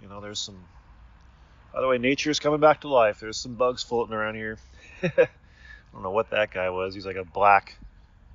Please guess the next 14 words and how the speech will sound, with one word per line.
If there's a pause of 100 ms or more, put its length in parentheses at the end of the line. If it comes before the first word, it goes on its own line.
(180)
he
looked
like
one
of
those, (400)
uh,
Star
Wars, (1160)
um, (140)
Darth
Vader's
tie
fighter.